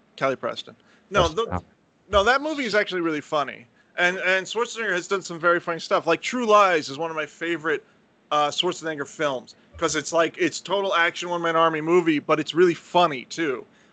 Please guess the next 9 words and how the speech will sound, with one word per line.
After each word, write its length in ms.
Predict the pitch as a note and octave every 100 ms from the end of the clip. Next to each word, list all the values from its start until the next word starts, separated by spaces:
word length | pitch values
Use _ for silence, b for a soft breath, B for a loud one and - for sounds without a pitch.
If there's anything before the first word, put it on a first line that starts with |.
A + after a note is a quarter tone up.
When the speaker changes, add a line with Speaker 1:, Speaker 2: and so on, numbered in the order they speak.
| b
Speaker 1:
I 80 | D3
love 340 | D3 E3 F3+
that 180 | D#3 B2+
movie. 440 | C3 D3 C#3 B2 - b b b
Um, 480 | - D3 C#3 C3+ B2+ - _ _ _ _ _ - - -
really 320 | A3 A3 F3+
love 220 | C3+ -
it. 120 | A#2+ - _ b b _
Uh, 240 | D#3 D3